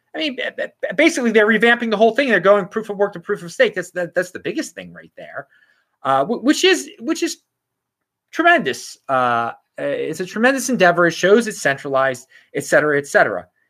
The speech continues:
Now, it's, it's no threat to Bitcoin at all. And so this article that I linked to below, the reason I'm even bringing all of this up, um, is that,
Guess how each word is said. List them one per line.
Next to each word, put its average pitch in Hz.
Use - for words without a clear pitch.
Now, 285
it's, 262
it's 247
no 302
threat 269
to 233
Bitcoin 185
at 180
all. -
And 180
so 240
this 254
article 269
that 170
I 170
linked 220
to 208
below, 165
the 135
reason 269
I'm 190
even 160
bringing 143
all 135
of 113
this 104
up, 85
um, 110
is 135
that, 135